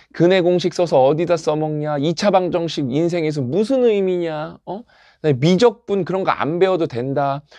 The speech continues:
통계 뭐, 아, 그런 거, 통계는 다 그런 기억 있으실 거예요. 요즘엔 커리큘럼이 어떻게 되는지 모르겠지만, 그냥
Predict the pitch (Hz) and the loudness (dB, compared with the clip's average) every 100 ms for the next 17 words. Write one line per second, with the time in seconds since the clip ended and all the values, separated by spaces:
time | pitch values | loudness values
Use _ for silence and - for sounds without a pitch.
0 | _ _ - - 311 285 208 208 196 160 | _ _ -8 -4 0 2 4 2 2 2
1 | 175 139 - - - 202 220 190 - - | 0 -2 -8 -12 -6 -2 0 0 -4 -20
2 | _ - 311 339 285 285 277 165 - 220 | _ -2 2 4 4 4 2 0 -2 -4
3 | - 214 240 208 165 139 170 151 - 117 | 2 2 4 4 2 0 -2 -4 0 0
4 | 107 135 208 262 240 131 - 269 240 240 | 2 4 4 4 4 2 -2 -4 0 2
5 | 208 139 - 170 147 107 123 117 107 143 | 4 2 -2 -2 -2 -2 0 -2 -2 -2
6 | 160 98 - - _ 202 214 | -2 -2 -12 -20 _ 0 0